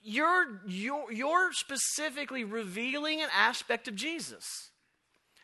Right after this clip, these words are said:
That when you do what you do and we all start doing it together, I kinda,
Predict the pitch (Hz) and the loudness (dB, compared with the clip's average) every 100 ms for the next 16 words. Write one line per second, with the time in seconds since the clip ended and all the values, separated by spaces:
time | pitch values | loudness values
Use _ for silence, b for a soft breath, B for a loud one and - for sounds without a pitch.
0 | - 254 214 285 285 277 320 349 254 262 | -2 -2 0 0 0 0 2 0 0 0
1 | 320 330 294 277 254 247 226 285 302 269 | 2 2 4 4 4 0 0 0 0 0
2 | 226 269 277 233 277 294 - 269 269 247 | 0 0 2 4 6 4 4 2 2 -2
3 | 220 277 247 233 220 320 330 330 208 | 4 6 6 4 4 4 6 6 4